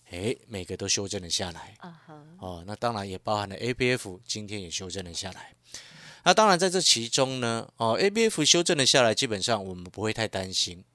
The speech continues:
Speaker 1: 那为什么？因为这个产业本来它就是走长线多头的一个产业。哦，因为毕竟它的长线多头是来自于A I的整个扩大的一个应用。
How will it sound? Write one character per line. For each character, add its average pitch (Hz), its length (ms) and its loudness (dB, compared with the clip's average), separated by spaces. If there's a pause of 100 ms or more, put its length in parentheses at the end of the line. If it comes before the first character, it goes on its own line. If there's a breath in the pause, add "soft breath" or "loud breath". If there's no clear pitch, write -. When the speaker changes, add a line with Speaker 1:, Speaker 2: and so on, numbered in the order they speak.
(240)
Speaker 1:
那 110 120 0
为 170 160 0
什 101 140 0
么？ 85 200 -20
因 143 120 -8
为 147 160 2 (420 loud breath)
这 214 220 4
个 175 60 4
产 98 220 -2
业 113 380 0
本 107 140 -4
来 92 160 -4
它 98 100 -10
就 110 140 -4
是 117 100 0
走 92 240 -4
长 95 240 -4
线 107 160 -6
多 101 160 -8
头 87 200 -12
的 87 80 -12
一 92 40 -12
个 95 120 -8
产 87 240 -6
业。 90 240 -12 (380 soft breath)
哦， 110 140 -2
因 120 80 -4
为 139 80 -2
毕 143 160 -4
竟 139 140 -2
它 139 140 -2
的 123 60 0
长 107 220 -6
线 131 160 0
多 127 180 -4
头 98 200 -4
是 117 140 -2
来 95 280 -4
自 123 140 -6
于 98 180 -6
A 113 160 -4
I 110 300 -4
的 90 180 -8 (100)
整 92 220 -4
个 90 160 -10
扩 123 220 -4
大 104 180 0
的 87 80 -10
一 98 60 -14
个 101 100 -12
应 92 300 -16
用。 95 180 -8